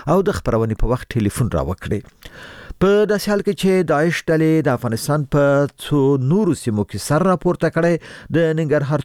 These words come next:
چارواکي وایي په دغه ولایت کې د داعش ډله د پرلپسې عملیاتو په ترڅ کې کمزوري شوې ده. په افغانستان کې د امریکایي ځواکونو ویان جنرال کلیفلند هم وایي چې د څو عملیاتو په ترڅ کې د افغانستان په ختیځ کې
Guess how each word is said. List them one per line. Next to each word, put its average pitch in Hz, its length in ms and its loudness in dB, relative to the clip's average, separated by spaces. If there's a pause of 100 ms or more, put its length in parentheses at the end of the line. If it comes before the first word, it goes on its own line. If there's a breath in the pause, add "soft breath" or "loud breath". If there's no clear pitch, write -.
چارواکي 147 480 0
وایي 196 180 2 (300 loud breath)
په 151 120 2
دغه 123 220 0
ولایت 107 260 2
کې 196 120 0 (100)
د 98 100 -2
داعش 104 380 0
ډله 180 200 2 (120)
د 190 180 2 (120)
پرلپسې 113 680 0
عملیاتو 107 560 -2
په 98 160 -8
ترڅ 113 280 -2
کې 156 200 -2
کمزوري 92 480 0
شوې 95 280 0
ده. 82 60 -2 (360 loud breath)
په 120 100 2
افغانستان 135 380 -2
کې 151 160 0
د 123 80 0
امریکایي 127 380 0
ځواکونو 127 360 0
ویان 151 360 2
جنرال 135 420 0 (360 loud breath)
کلیفلند 127 640 0 (100)
هم 117 260 0
وایي 175 200 2
چې - 640 -2
د 151 180 4 (120)
څو 131 180 -2 (160)
عملیاتو 123 600 0
په 101 100 -2
ترڅ 104 300 -4
کې - 400 -6
د 104 80 2
افغانستان 107 480 -2
په - 100 -2
ختیځ 127 320 0
کې 214 100 0